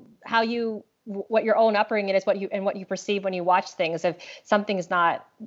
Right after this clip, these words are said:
you may, that, that's, it, it's not so overt that that would be something you would think of. And I don't think it's essential to, you know, understanding it or,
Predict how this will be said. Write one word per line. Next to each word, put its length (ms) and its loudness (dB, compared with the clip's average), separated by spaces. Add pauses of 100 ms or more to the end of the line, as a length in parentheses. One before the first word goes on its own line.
(100)
you 220 -4
may, 300 0
that, 200 0
that's, 420 2
it, 260 2 (120)
it's 180 -2
not 240 2
so 380 2
overt 500 2
that 180 2
that 180 2
would 140 -8
be 260 -8
something 340 -6
you 80 -6
would 140 -8
think 160 0
of. 100 2
And 80 0
I 60 2
don't 120 -2
think 140 -6
it's 140 -6
essential 600 -6 (240)
to, 380 0 (420)
you 120 -2
know, 140 0
understanding 640 0
it 240 -10
or, 400 2